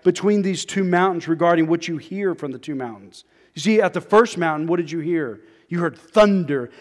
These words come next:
and this trumpet that rattled everything. But at the second mountain, God's people and the angel are all with God, seen in His glory. And the thunderous thing that you hear from there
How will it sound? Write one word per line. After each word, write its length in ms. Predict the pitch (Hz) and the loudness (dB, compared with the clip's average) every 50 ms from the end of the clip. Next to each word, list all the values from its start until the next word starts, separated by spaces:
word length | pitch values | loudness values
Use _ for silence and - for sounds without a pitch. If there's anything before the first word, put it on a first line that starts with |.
| - _ - | -12 _ 0
and 160 | 180 175 165 | 0 2 2
this 240 | 170 165 - - - | 2 0 -2 -4 -8
trumpet 580 | - - - - 220 220 - - 175 160 - - - - - | -10 -4 2 4 6 6 6 4 0 -2 -2 -4 -10 -4 4
that 120 | - 190 208 196 | 6 6 6 6
rattled 500 | 165 175 180 180 185 190 190 180 156 156 | 6 4 6 8 8 6 6 4 4 2
everything. 560 | 147 135 135 120 - 127 120 110 104 98 95 _ _ _ _ _ _ _ | 2 0 -2 -8 -8 -10 -10 -10 -12 -14 -18 _ _ _ _ _ _ _
But 100 | - 175 | -4 -4
at 120 | 175 170 175 | -4 -4 -6
the 60 | 160 | -8
second 540 | - - - - 233 214 214 - 202 160 143 | -8 -6 -4 -4 -4 -2 -2 -2 -4 -4 -4
mountain, 420 | 143 139 127 117 117 107 101 - _ _ _ _ _ _ _ | -6 -8 -8 -8 -10 -16 -18 -20 _ _ _ _ _ _ _
God's 340 | - 185 175 190 185 147 - | -2 2 2 2 2 0 -4
people 500 | - - - 214 220 202 - 170 165 160 | -8 -4 0 0 0 0 0 -2 -2 0
and 80 | 143 147 | 0 -2
the 120 | 147 - - | -4 -4 -2
angel 480 | 196 214 226 214 190 151 165 151 151 - - - - | 0 0 2 0 0 0 0 -2 -2 -4 -8 -4 -2
are 120 | 170 196 | 0 2
all 260 | - 202 202 220 240 | 6 8 8 8 8
with 160 | 240 240 226 - | 8 4 2 2
God, 300 | 202 190 180 175 170 - | 2 2 2 2 0 -2
seen 280 | - 190 190 190 190 | -2 -2 0 2 2
in 160 | 185 180 175 | 2 2 0
His 220 | 170 160 156 151 156 | 0 -4 -6 -8 -10
glory. 480 | - 156 170 165 165 156 143 120 107 104 - - _ _ _ - | -6 -2 0 0 0 0 -2 -4 -6 -12 -18 -20 _ _ _ 0
And 100 | 196 190 | 2 2
the 80 | 190 | 2
thunderous 760 | 170 - - - - 214 233 240 233 220 247 240 226 196 - - | 2 0 -4 0 4 6 6 6 6 6 4 4 4 2 2 0
thing 240 | - 208 208 208 190 | 0 0 0 0 0
that 160 | 185 - - | -2 -6 -6
you 80 | 196 185 | -4 -2
hear 220 | 170 190 190 180 | 0 0 0 0
from 160 | 185 185 170 | 0 -2 -2
there 320 | 165 160 160 160 156 156 | -2 0 0 0 -2 -4